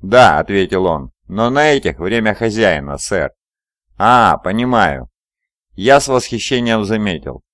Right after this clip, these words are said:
что сатана предусмотрел даже неточности часов своих фигур. Очевидно, все часы были синхронизированы. Это мне понравилось. "А вот это, как оно работает?"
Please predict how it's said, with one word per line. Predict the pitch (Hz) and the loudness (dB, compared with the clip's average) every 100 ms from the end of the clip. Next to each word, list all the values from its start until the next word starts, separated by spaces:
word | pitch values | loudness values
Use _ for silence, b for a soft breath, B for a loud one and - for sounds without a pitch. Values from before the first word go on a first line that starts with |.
| _ | _
что | - 117 | -8 -4
сатана | 113 120 117 120 123 123 - | 0 0 2 2 2 0 -4
предусмотрел | - 104 101 98 107 104 113 110 98 | -4 -2 -2 -4 -6 -4 -2 0 -2
даже | 85 95 98 | -2 -4 -2
неточности | 104 101 - 110 - 95 85 92 | -4 -6 -4 -4 -4 -10 -10 -12
часов | - 92 - 110 101 | -10 -10 -6 -4 -6
своих | - 92 90 90 | -8 -6 -6 -6
фигур. | - 92 85 69 - _ _ _ _ | -10 -8 -8 -10 -14 _ _ _ _
Очевидно, | 95 101 123 135 117 92 | -2 0 -2 -2 -2 -4
все | - 98 | -6 -10
часы | 104 101 123 | -8 -8 -8
были | 101 98 90 | -4 -4 -4
синхронизированы. | 101 90 92 98 98 87 90 78 69 65 64 - _ _ _ _ _ | -6 -10 -6 -6 -6 -6 -6 -4 -6 -10 -16 -20 _ _ _ _ _
Это | - 123 131 | -4 0 0
мне | 131 | 0
понравилось. | 123 120 117 98 80 71 65 - _ _ _ _ _ - | 0 0 4 4 4 0 -8 -12 _ _ _ _ _ 2
"А | 104 | 4
вот | 131 139 | 6 4
это, | 143 110 78 64 _ _ | 4 2 0 -8 _ _
как | 123 139 | 0 2
оно | 139 123 | 2 2
работает?" | 104 98 90 - 69 64 | 2 2 0 -2 -6 -8